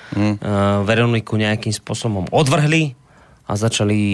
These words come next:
Speaker 2: jej niečo vyčítať a tak ďalej. My sme touto cestou nikdy nešli, ani nechceme ísť. A, a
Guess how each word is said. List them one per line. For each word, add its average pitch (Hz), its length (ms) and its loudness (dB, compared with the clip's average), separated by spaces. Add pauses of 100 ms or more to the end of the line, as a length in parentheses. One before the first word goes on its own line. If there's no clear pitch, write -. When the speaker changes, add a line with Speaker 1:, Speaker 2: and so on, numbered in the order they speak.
Speaker 2:
jej 95 180 4
niečo 98 340 0
vyčítať 107 520 0
a 101 100 2
tak 101 200 0
ďalej. 101 340 2
My 98 120 0
sme 101 200 0
touto 95 260 -2
cestou 95 360 -6
nikdy 92 340 2
nešli, 113 400 4
ani 87 200 0
nechceme 110 480 2
ísť. 107 380 -2 (840)
A, 92 160 0 (580)
a - 220 -4